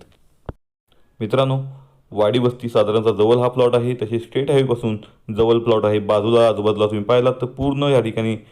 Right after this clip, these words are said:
मोठमोठ्या तुम्हाला बागा पाहायला मिळतील. तुम्हाला कोकणात प्रॉपर वेंगुर्ला चार आणि वेंगुर्ला सात जातीची काजूची बाग पाहिजे असेल तर नक्कीच या प्लॉटला तुम्ही भेट देऊ शकता असा हा प्लॉट आहे.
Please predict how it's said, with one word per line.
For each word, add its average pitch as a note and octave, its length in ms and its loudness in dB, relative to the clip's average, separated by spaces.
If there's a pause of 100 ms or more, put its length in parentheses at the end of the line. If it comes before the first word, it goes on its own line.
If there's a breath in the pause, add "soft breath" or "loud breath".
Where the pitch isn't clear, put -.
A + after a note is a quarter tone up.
(180 soft breath)
मोठमोठ्या C3 360 0
तुम्हाला A2 280 -2
बागा G2 260 2
पाहायला B2 360 2
मिळतील. B2 340 -6 (540 soft breath)
तुम्हाला G#2+ 300 -2
कोकणात G#2+ 460 -2 (680 soft breath)
प्रॉपर C#3 380 2 (300)
वेंगुर्ला A2 540 0
चार C#3+ 240 2
आणि C3 220 2
वेंगुर्ला G#2+ 420 -2
सात C#3+ 280 -2
जातीची G#2+ 400 -4
काजूची G#2+ 420 -2
बाग G#2 160 0
पाहिजे G#2 320 0
असेल C3+ 300 -2
तर C3 40 -4
नक्कीच A#2 380 -4
या D3+ 80 2
प्लॉटला G#2+ 320 2
तुम्ही G#2 240 -4
भेट G2+ 220 -4
देऊ A2 140 -2
शकता C#3 260 -2
असा A2+ 160 -2
हा G2+ 120 0
प्लॉट G2+ 300 0
आहे. G2 260 -4